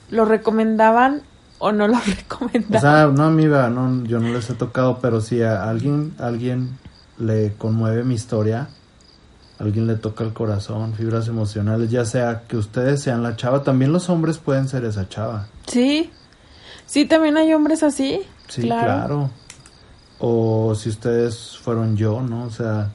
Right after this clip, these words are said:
Speaker 2: ¿con cuál de los dos se identifican y qué hubieran hecho? Pero a mí, a mí sí, a la verdad, la verdad, yo sí me quería echar a esa chava. Sí se veía completamente toda una pervertida. Sí se veía todo el perfil, tenía todo y yo dije, "No, esta sí.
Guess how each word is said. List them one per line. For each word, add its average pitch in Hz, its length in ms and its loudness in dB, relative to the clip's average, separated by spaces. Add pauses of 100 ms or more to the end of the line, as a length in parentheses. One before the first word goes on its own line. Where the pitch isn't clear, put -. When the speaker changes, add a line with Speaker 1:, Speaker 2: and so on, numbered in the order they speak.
(140)
Speaker 2:
¿con 113 160 -6
cuál 120 240 -4
de 139 80 0
los 123 160 0
dos 113 160 -2
se 123 100 -4
identifican 113 720 -6 (480)
y - 60 -14
qué 117 180 -2
hubieran 110 300 0
hecho? 107 280 -6
Pero 110 200 -4
a - 20 -2
mí, 127 340 -2
a 135 60 -6
mí 123 160 -2
sí, 151 240 -2
a 127 80 -6
la 127 200 2
verdad, 139 300 4
la 202 120 4
verdad, 131 160 4
yo 139 120 0
sí 139 120 -4
me 143 160 -2
quería 117 240 -2
echar 107 240 -6
a 107 40 -4
esa 104 200 -4
chava. 110 340 -12 (420)
Sí 127 160 -6
se 117 160 -4
veía 113 280 -2
completamente 110 680 -4 (120)
toda 107 180 -4
una 107 240 -2
pervertida. 104 720 -10 (1300)
Sí 113 160 -4
se 113 180 -4
veía 101 440 -2
todo 110 160 -2
el 110 80 0
perfil, 101 540 -4
tenía 113 340 -4
todo 113 180 0
y 113 80 0
yo 113 100 0
dije, 107 260 -2
"No, 98 220 -2
esta 101 280 -8
sí. - 280 -10